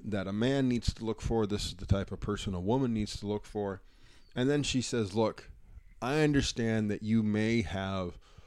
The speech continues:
already made that promise of engagement. But that doesn't mean that because you've made that promise of engagement, you've started to realize, 'Well, I kind of messed up. I didn't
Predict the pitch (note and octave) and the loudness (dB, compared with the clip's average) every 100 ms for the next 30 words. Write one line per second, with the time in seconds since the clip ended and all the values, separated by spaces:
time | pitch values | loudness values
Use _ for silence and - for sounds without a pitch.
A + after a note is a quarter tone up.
0 | - - - - - - - G#2+ A#2 B2+ | -20 -20 -20 -20 -20 -20 -10 0 2 4
1 | A#2+ G#2+ G2+ F#2+ F#2+ - - F#2+ F2+ F2+ | 2 0 -2 -2 -6 -6 -8 -10 -8 -10
2 | F2 E2 D#2+ D#2 D#2 D#2 C2 - - - | -10 -12 -14 -12 -14 -14 -18 -20 -20 -20
3 | - - - - - - - - - - | -20 -20 -20 -20 -20 -20 -20 -20 -20 -20
4 | - - _ - - - _ _ - G#2+ | -20 -20 _ -20 -20 -20 _ _ -12 -2
5 | D3 D3 A#2 - - A#2 A#2 A2+ B2 A2+ | 2 4 2 -4 -2 -2 0 2 4 4
6 | B2 B2+ B2+ D3+ B2+ A2 G#2+ G#2 - - | 0 0 4 4 4 2 0 -6 -8 -20
7 | - G#2+ C#3 C#3+ B2+ A#2+ B2 A#2+ A#2 A2 | -6 -2 2 2 4 2 2 0 0 -4
8 | - B2 A#2 G#2 G2 G2 G#2+ C3 G2 G2 | -4 -4 -4 -6 -6 -4 -4 -4 -4 -8
9 | A2 G#2 B2 A#2 G#2 G#2 A2+ G2+ G2 F#2+ | -6 -6 -2 -2 -2 -4 -2 -2 -4 -8
10 | G2+ G2 - A#2 A2 F#2+ - - - - | -8 -8 -8 -8 -6 -8 -12 -20 -20 -8
11 | G#2+ A2+ G2 - A#2 G#2+ - - - - | -4 -4 -6 -2 -2 -2 -6 -14 -20 -20
12 | - - F#2 A2 G#2+ | -18 -10 -2 0 0